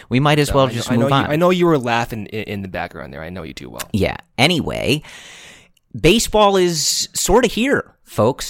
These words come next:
Speaker 1: So
Speaker 2: Yes.
Speaker 1: we actually finally, after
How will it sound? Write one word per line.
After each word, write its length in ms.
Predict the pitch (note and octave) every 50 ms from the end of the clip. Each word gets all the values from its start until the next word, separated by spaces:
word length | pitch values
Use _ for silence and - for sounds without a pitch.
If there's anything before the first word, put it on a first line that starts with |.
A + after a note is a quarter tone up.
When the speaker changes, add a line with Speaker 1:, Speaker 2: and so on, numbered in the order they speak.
| - C3+ -
Speaker 1:
So 260 | - D#3+ C#3+ C#3+ D3
Speaker 2:
Yes. 320 | C#3+ C#3 C#3+ C3 - B2
Speaker 1:
we 300 | C3+ D3+ D#3 D#3 D3+ - -
actually 600 | C3+ E3+ F#3 G3 - - - F3+ D#3+ D#3+ D3+ D3
finally, 680 | - - - E3+ F#3+ G3+ F#3+ D3+ G2 F2 - - _ _ -
after 600 | A2 B2 B2+ B2+ - - C3+ B2+ B2 A#2+ A#2 -